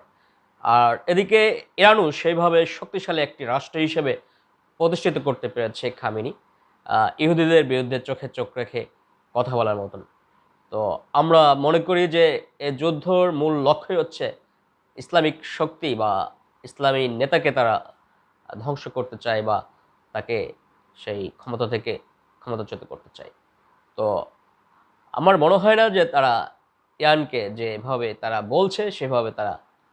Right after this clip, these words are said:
দখল করতে পারবে বা তাকে ক্ষমতাচ্যুত করতে পারবে। ইরানের যে অস্ত্র ভাণ্ডার রয়েছে বা আমরা মিডিয়ার মাধ্যমে যা জানতে পাচ্ছি, খুবই শক্তিশালীভাবে তাদের সামরিক সক্ষমতা রয়েছে।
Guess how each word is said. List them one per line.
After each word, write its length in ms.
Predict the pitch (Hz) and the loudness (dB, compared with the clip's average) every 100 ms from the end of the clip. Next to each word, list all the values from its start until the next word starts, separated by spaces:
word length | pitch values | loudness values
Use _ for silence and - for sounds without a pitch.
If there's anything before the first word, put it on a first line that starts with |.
| _ | _
দখল 360 | - 135 147 156 | -8 -6 -4 -2
করতে 260 | 139 127 120 | -4 -6 -4
পারবে 200 | 120 117 | -2 -2
বা 240 | 110 90 - _ _ _ _ | -2 -4 -12 _ _ _ _
তাকে 160 | 113 - | -12 -12
ক্ষমতাচ্যুত 540 | - 120 113 110 104 95 | -10 -6 -4 -6 -12 -12
করতে 300 | - - - - | -14 -16 -18 -16
পারবে। 280 | - - - _ _ _ _ _ _ _ _ | -16 -16 -20 _ _ _ _ _ _ _ _
ইরানের 420 | 170 190 196 180 | 4 4 2 -2
যে 380 | 143 156 139 - - | 0 0 0 -2 -4
অস্ত্র 360 | 175 - 202 | -4 -2 -4
ভাণ্ডার 340 | 160 143 120 107 | -2 -4 -4 -4
রয়েছে 380 | 104 107 - - _ _ _ _ - | -6 -10 -14 -20 _ _ _ _ -10
বা 300 | 101 92 - | -6 -4 -4
আমরা 520 | 117 117 117 107 107 - | -6 -2 0 -2 -6 -6
মিডিয়ার 420 | 139 151 156 156 | -2 2 4 2
মাধ্যমে 520 | 143 123 131 156 143 | 0 -2 -2 -4 -4
যা 140 | 120 110 | -2 -4
জানতে 260 | 107 104 | -6 -10
পাচ্ছি, 380 | - 107 - 202 208 - _ | -14 -14 -10 -12 -12 -20 _
খুবই 340 | 139 120 92 | -8 -6 -8
শক্তিশালীভাবে 880 | - - - 147 - 131 117 117 113 | -10 -12 -8 -6 -2 -2 0 -4 -6
তাদের 280 | 113 110 101 _ _ _ _ | -8 -10 -14 _ _ _ _
সামরিক 400 | - 117 107 104 | -2 0 0 -4
সক্ষমতা 640 | - - 113 - 110 104 107 | -10 -8 -8 -8 -10 -8 -6
রয়েছে। 380 | 101 90 - | -6 -6 -12